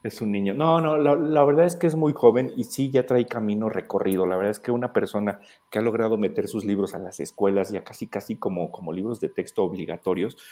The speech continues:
particularmente, como ya lo comentabas, hablando de lo que es invisible y de lo que es tierra,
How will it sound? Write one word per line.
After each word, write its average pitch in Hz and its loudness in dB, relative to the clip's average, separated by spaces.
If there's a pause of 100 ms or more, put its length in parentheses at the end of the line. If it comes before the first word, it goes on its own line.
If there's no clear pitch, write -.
(160)
particularmente, 95 -6
como 87 -10
ya 87 -8
lo 95 -8
comentabas, 87 -8
hablando 85 -8
de 85 -10
lo - -14
que - -20
es - -14
invisible 87 -4
y - 0
de 80 -2
lo 80 0
que 80 -2
es - -8
tierra, 104 -2